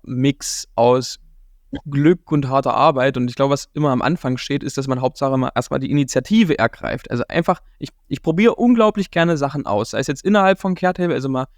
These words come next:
Ideen für eine neue App oder Ideen für einen besseren Geschäftsprozess und so weiter. Aber auch sowas wie mit, ähm, TikTok, wo mich zugegebenermaßen meine Schwester erst zu <laughs> überreden musste.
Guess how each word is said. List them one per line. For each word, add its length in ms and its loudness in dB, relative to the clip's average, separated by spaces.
Ideen 320 0
für 100 -4
eine 100 2
neue 260 0
App 180 2
oder 180 0
Ideen 400 0
für 100 -4
einen 120 -2
besseren 300 -2
Geschäftsprozess 720 -4
und 140 -2
so 140 -4
weiter. 320 2
Aber 240 4
auch 120 2
sowas 320 2
wie 140 0
mit, 300 -2
ähm, 220 2
TikTok, 340 -2
wo 40 -2
mich 160 0
zugegebenermaßen 760 2
meine 160 0
Schwester 340 -2
erst 240 -4
zu 140 -8
<laughs> 0 -
überreden 580 0
musste. 540 2